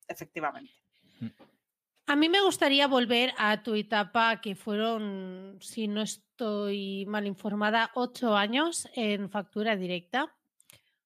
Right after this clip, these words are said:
Speaker 3: ¿Cómo fue, eh, ese arranque hasta lo que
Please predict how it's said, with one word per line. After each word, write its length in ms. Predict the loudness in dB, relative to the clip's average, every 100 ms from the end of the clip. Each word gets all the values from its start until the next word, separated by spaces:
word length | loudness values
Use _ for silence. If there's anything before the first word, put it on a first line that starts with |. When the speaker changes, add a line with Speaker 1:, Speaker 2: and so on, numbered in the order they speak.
| -2
Speaker 3:
¿Cómo 280 | 2 4 2
fue, 600 | 2 4 4 4 2 0
eh, 420 | 0 2 4 2 0
ese 380 | -2 -2 0 0
arranque 800 | 0 -2 -4 -4 -6 -6 -4 -6 -4
hasta 640 | -2 -2 -4 0 2 2
lo 220 | 0 -4 -8
que 680 | -10 -8 -8 -8 -10 -12